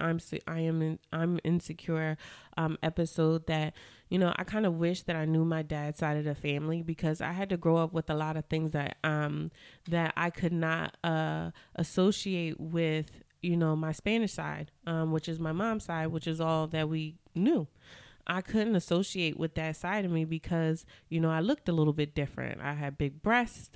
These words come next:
Um, not to say that Spanish people don't, but in my family, they don't normally have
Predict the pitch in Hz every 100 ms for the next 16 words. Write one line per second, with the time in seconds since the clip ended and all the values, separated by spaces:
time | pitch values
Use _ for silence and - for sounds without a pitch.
0 | - 165 165 165 175 208 - 240 226 -
1 | 214 208 - 185 165 175 170 - - 160
2 | 156 - 160 156 156 160 190 - 165 160
3 | 185 196 190 170 175 - 156 151 165 160
4 | 156 151 151 151